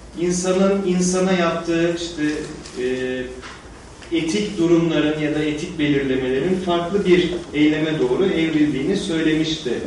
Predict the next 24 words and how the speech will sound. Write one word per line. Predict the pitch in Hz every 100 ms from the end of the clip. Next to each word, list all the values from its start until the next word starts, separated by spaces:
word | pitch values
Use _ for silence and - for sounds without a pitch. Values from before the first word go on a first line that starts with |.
| - -
diyelim, | 117 107 98 110 - - - 110
e, | 104 -
kabaca. | 127 120 - 143 - - - - - - -
Avrupa | 147 180 - - 233 180
hümanizminin | 160 147 135 123 123 120 120 113
sınırlarının | - - 156 156 156 160 180 202 185
yetmemeye | 226 - 175 147 131 110 -
başlaması | - - 98 92 - - - 139
ve | 139
Avrupa | 165 185 202
hümanizminin | 185 156 143 123 123 127 170 143
özellikle | 143 151 147 147 123 120
Broidotti'ye | 127 123 127 - 117 101
göre | 104 104
bin | 165 160
dokuz | 160 156
yüz | 160
altmış | 151 151 151
sekiz | - 151 175 151
öğrenci | 147 147 147 143 151
olayları | 131 117 104 98
ve | - - 135 135
bunun | 139 131 110
gibi | 98 127